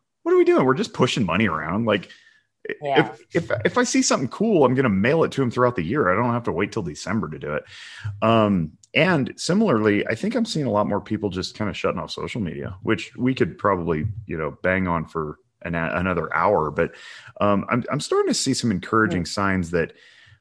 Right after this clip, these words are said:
Speaker 1: mental health is actually being taken care of. Um, uh, so maybe this, this big messaging that is become popularized and as everybody's shiny new object now,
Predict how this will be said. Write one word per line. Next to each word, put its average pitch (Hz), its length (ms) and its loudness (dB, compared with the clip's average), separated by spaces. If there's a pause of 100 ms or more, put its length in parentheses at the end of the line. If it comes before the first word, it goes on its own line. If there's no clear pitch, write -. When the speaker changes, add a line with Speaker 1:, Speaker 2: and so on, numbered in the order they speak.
(360)
Speaker 1:
mental 135 460 2
health 107 320 2
is 82 120 -2
actually 92 360 0
being 90 220 -2
taken 98 400 -2
care 92 400 0
of. 104 380 4 (280)
Um, 85 840 0
uh, 98 160 -2
so - 180 -2
maybe 151 340 2
this, 123 340 -2
this 101 200 -4
big 107 220 0
messaging 90 800 -2 (380)
that 92 220 2 (120)
is 90 320 -6 (320)
become 95 300 -2
popularized 92 720 2
and 85 100 -4
as 82 120 -4
everybody's 82 600 -2
shiny 92 300 -4
new 82 180 -2
object 90 380 0
now, 80 280 -4